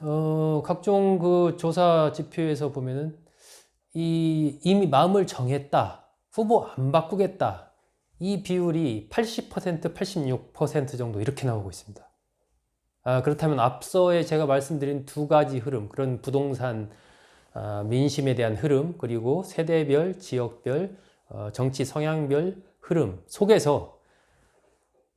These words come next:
어, "이미 나는 태도 정했어, 앞으로 안 바꿀 거야", 이런 흐름들이 팔십 퍼센트 이상 나온다는 그런, 음, 조사 결과들인 거죠. 그렇다면은 이러한 흐름들이 이 정말 경천동지할 어떤, 음,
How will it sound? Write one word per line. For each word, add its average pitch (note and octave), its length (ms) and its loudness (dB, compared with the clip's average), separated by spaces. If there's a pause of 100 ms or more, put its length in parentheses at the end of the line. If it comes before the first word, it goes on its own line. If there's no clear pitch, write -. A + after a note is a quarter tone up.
어, E3 100 4
"이미 G#3 240 4
나는 F3+ 320 4
태도 A3+ 240 2
정했어, D#3+ 540 0
앞으로 F3 240 2
안 C3+ 100 2
바꿀 C#3 260 0
거야", D#3 360 2
이런 G#3 720 2
흐름들이 D3+ 680 -4
팔십 - 280 -10
퍼센트 C#3 360 -6
이상 A2+ 200 -8
나온다는 G#2 800 -6 (1120)
그런, D3 260 4 (380)
음, A2 260 -10 (120)
조사 G#2+ 480 -8
결과들인 G#2+ 640 -6
거죠. - 200 -20 (440)
그렇다면은 G3 840 0
이러한 F3 380 2
흐름들이 D#3 1200 -2 (600)
이 A#2 280 -8
정말 C#3 440 0
경천동지할 E3+ 760 2
어떤, D3 360 0
음, B2+ 680 -6